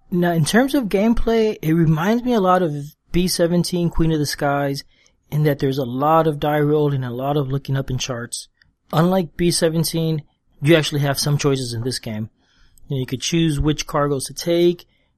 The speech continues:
You could choose not to take cargoes and wait till the next turn to roll again to see if there's better cargoes. You, you can choose to upgrade some things in your ship or not upgrade 'em. But, you know, but that being said, a lot of times it,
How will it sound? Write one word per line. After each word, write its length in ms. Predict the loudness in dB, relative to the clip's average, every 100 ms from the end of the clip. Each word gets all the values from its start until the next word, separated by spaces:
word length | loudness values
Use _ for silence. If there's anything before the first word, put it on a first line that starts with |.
| -10
You 100 | -8
could 120 | -6
choose 360 | -4 -2 0 0
not 180 | -2 -2
to 80 | -4
take 220 | -4 -4
cargoes 420 | -2 0 0 -2
and 220 | -4 -8 -14 _
wait 200 | -2 0
till 80 | -2
the 80 | -4
next 220 | -4 -4
turn 160 | -6 -6
to 120 | -4
roll 180 | -4 -4
again 480 | -4 -2 0 -2
to 180 | -4 -8
see 120 | -4
if 80 | -4
there's 140 | -4 -4
better 240 | -4 -4
cargoes. 600 | -4 -4 -2 -2 -2 -6 _ _ _ _ -8
You, 800 | 0 2 2 0 -2 -6 -10 -14 -8
you 140 | -8
can 160 | -6 -6
choose 380 | -2 0 0
to 120 | -2 -6
upgrade 540 | -2 0 0 0 -8 -8
some 440 | -6 -2 -4 -4 -4
things 220 | -2 -2
in 60 | -4
your 80 |
ship 460 | -4 -2 0 0 -2
or 100 | -6
not 280 | -4 -4 -6 -8
upgrade 440 | -6 -2 0 0
'em. 220 | -2 -6 -10 _ _ _ _ -14
But, 200 | -6 -4
you 100 | -2
know, 100 | 0
but 160 | 2 2
that 180 | 2 2
being 120 | 2
said, 160 | 2
a 40 | 2
lot 100 | 2
of 80 | 2
times 260 | 0 0
it, 260 | -4 -8